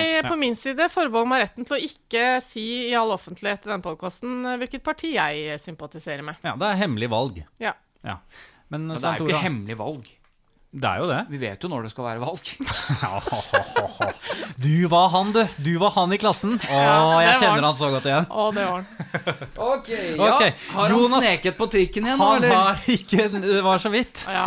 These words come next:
Speaker 3: Eh,
Speaker 1: å, faen
Speaker 3: tirsdag
Speaker 1: meg.
Speaker 3: så skrev Nettavisen om at Arbeiderpartileder Jonas Gahr Støre brøt Oslo kommunes påbud om munnbind da han tok T-banen på morgenkvisten.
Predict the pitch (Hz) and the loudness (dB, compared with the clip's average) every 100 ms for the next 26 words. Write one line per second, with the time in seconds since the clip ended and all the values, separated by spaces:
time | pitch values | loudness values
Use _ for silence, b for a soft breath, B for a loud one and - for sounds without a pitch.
0 | 196 190 196 202 - 208 202 - 143 240 | -2 0 2 2 2 2 2 0 0 0
1 | 226 214 202 185 190 196 170 147 147 139 | 2 0 0 -2 -2 -2 -2 -2 -4 -4
2 | 175 156 151 165 165 143 123 120 135 135 | -6 -2 -2 0 2 0 0 -4 -2 -2
3 | 139 135 139 143 147 131 127 - 196 151 | -2 -2 -2 -4 -4 -2 -2 -2 -2 0
4 | 123 165 127 123 123 139 180 - 165 127 | 0 -2 -2 0 0 0 -2 -6 -8 -6
5 | 117 147 127 131 - 190 127 139 185 143 | -4 -2 -2 -4 -2 0 2 0 0 0
6 | 165 190 165 117 165 277 151 - b b | 2 2 0 0 0 0 -4 -8 b b
7 | 143 170 165 156 - 127 107 113 156 147 | 0 0 -2 -8 -6 -4 -2 -4 -6 -6
8 | 131 208 240 117 101 98 - 90 | -2 0 0 -2 -4 -10 -12 -14